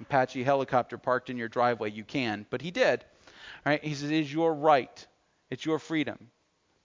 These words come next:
But the second that you cross the line and use that weapon to harm another citizen,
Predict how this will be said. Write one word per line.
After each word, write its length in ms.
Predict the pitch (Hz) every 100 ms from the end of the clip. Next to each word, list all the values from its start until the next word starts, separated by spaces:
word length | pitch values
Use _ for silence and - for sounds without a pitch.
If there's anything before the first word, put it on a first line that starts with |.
| -
But 100 | 123
the 80 | 127
second 460 | - 190 - 160
that 100 | 143
you 140 | 151 143
cross 420 | - 160 160 -
the 80 | 143
line 340 | 143 143 131
and 140 | 117
use 200 | 120 127
that 180 | 123 -
weapon 320 | 123 120 117
to 80 | 117
harm 400 | 107 139 127 117
another 260 | 107 113 110
citizen, 480 | - 131 117 -